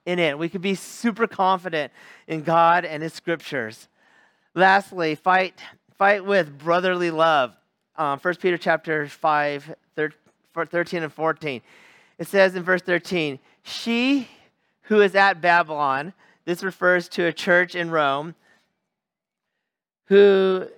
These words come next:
is likewise chosen, sends you greeting." So another church understands, hey, you're going through a hard time,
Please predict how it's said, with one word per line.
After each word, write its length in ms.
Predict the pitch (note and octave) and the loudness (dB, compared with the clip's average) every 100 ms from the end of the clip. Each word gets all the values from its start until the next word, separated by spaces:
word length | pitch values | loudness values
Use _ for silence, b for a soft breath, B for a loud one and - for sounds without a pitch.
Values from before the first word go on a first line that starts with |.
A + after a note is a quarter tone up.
| _ | _
is 400 | F3+ F3 D3 D3+ | -2 0 -2 -8
likewise 800 | E3 E3+ G3 G#3 G3+ G3 F#3+ F#3 | -4 0 0 -2 -2 0 0 -2
chosen, 680 | - G3+ F#3 D#3+ C#3 C3+ C#3 | -6 -4 -2 -2 -6 -8 -8
sends 600 | - F3 E3+ F3+ F3 E3 _ _ | -8 -2 0 0 -6 -16 _ _
you 340 | D3 D#3+ D#3+ | -8 -4 -4
greeting." 600 | D3 D3+ E3+ E3 C#3+ A#2+ | -4 -6 -2 -2 -4 -10
So 180 | - G#3 | -2 0
another 380 | G#3 A3 C4 D4+ | 2 2 2 0
church 600 | - - G3 A3+ - - _ _ _ _ _ _ _ _ _ - | -4 0 2 2 -2 -18 _ _ _ _ _ _ _ _ _ -2
understands, 560 | G#3 A#3 A3+ G#3+ G3 - | 0 0 -2 0 0 0
hey, 120 | G#3+ | -2
you're 140 | G#3+ | 0
going 280 | G3+ G#3+ G3+ | -2 -2 -2
through 160 | F3 E3 | -2 -2
a 60 | |
hard 340 | C3+ F3 F3+ F3+ | -2 0 0 -2
time, 500 | - E3 E3+ F#3 | -2 -2 -2 -6